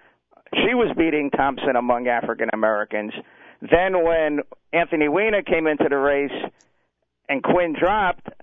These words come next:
Weiner was winning African Americans against Thompson. And my belief was, and then, then when de Blasio started moving up, he was beating them. Uh, de Blasio was beating Thompson among African Americans. And my belief was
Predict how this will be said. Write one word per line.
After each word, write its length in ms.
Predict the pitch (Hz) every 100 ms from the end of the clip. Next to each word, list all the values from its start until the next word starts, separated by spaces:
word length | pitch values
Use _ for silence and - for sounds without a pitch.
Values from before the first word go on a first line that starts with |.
| - _ _ _ _ _ _ _
Weiner 400 | 147 233 285 254
was 160 | 180 131
winning 360 | 147 147 143 135
African 440 | 131 127 120 131
Americans 600 | 123 127 120 113 120 117 117
against 300 | 113 113 -
Thompson. 440 | 113 117 - 117
And 180 | 113 117 -
my 200 | 160 208
belief 340 | 185 170 160 -
was, 260 | 147 143 113
and 160 | 131
then, 280 | 165 170 160 147 _ _ _ _ _ _ - -
then 140 | 151
when 140 | 156
de 80 | 147
Blasio 500 | 131 185 254 240 185
started 400 | - 156 147 139
moving 380 | 127 139 143 139
up, 220 | 143 139 -
he 180 | - -
was 220 | 285 233
beating 320 | - 143 131 127
them. 320 | 131 123 120 - _ _ _ -
Uh, 200 | 117 120
de 120 | 131
Blasio 480 | 147 214 233 208 156
was 160 | 131
beating 280 | 117 131 127
Thompson 500 | 120 123 113 110 123
among 260 | 113 117 120
African 400 | 117 113 110 113
Americans. 640 | 113 113 113 117 107 104 - - - -
And 180 | - 139
my 200 | 170 214
belief 340 | 190 170 160
was 460 | 147 147 151 147